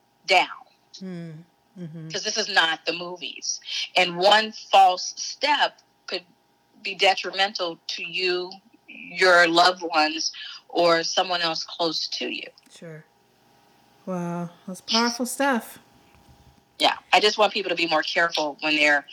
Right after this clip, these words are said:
Speaker 1: looking on TikTok and Instagram and Snapchat and all that, and you're copying someone else who's posted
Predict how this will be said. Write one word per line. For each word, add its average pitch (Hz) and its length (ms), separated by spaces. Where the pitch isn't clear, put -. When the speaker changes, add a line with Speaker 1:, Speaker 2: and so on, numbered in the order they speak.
Speaker 1:
looking 170 320
on 156 160
TikTok 147 640
and 143 80
Instagram 147 840
and 147 100
Snapchat 151 640
and 143 80
all 143 200
that, 139 380
and 139 100
you're 147 120
copying 143 840
someone 160 420
else 147 320
who's 147 140
posted 139 640